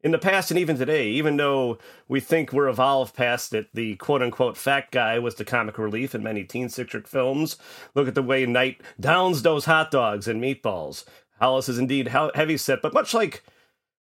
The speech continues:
Bunny Carlos, it doesn't look like a, doesn't look like a rock and roll drummer, Bunny Carlos from Cheap Trick.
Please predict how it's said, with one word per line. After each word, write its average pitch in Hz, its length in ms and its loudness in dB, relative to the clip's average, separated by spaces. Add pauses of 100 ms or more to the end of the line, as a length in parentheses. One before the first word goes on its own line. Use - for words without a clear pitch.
(400)
Bunny 170 240 2
Carlos, 135 640 2
it 123 160 -4
doesn't 160 280 2
look 160 160 2
like 143 160 2
a, 113 200 -2 (400)
doesn't 202 260 4
look 185 160 0
like 147 160 2
a 123 60 2
rock 131 260 2
and 123 80 -4
roll 120 180 0
drummer, 110 380 -2
Bunny 113 320 -4
Carlos 113 300 -2
from 110 100 -8
Cheap 110 240 -8
Trick. 101 300 -6